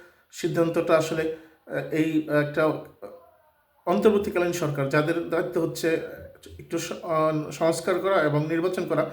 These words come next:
তারা এই জাতীয়, আহ, সিদ্ধান্তগুলো আসলে নিতে পারে না। তাহলে চট্টগ্রামটা আর করিডোরটা একসাথে লিংক।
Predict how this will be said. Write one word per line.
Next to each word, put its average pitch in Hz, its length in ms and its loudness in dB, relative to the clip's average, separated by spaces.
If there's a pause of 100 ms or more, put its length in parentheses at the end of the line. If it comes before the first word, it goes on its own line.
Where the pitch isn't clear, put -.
(260)
তারা 185 220 4
এই 180 240 2
জাতীয়, 170 400 6
আহ, 180 840 0
সিদ্ধান্তগুলো 160 640 2
আসলে 160 260 2
নিতে 208 220 4
পারে 127 220 2
না। 214 120 -2 (2750)
তাহলে 180 160 2
চট্টগ্রামটা 185 580 2
আর 175 120 6
করিডোরটা 170 500 0
একসাথে 156 340 -2
লিংক। 175 340 0